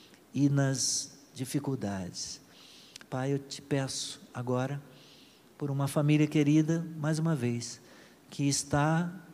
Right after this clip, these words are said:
sofrendo, que está chorando agora a perda.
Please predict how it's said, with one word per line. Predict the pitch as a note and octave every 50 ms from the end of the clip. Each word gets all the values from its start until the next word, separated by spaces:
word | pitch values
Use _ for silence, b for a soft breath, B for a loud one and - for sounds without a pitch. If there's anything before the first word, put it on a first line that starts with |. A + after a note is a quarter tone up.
| - - - - - - - - - -
sofrendo, | - - F3+ D#3+ - - - D#3 E3 E3+ E3 D#3 C#3+ A#2+ B2 A#2+ A#2+ A2+ - - - -
que | - C#3+
está | B2+ - - - C#3+ C#3 D3 D3+ D3+ D#3 D#3 D3+ B B B B B B B B B B - - - -
chorando | - - - E3 D#3+ D3+ D#3+ E3 E3+ E3 D3+ C#3+
agora | C#3 C3+ C3 B2+ B2+ B2+ B2+ C3 B2+ B B B B B B B B B B - - -
a | A#2
perda. | - - D3 C#3+ C#3 C3 B2 B2+ A#2+ B2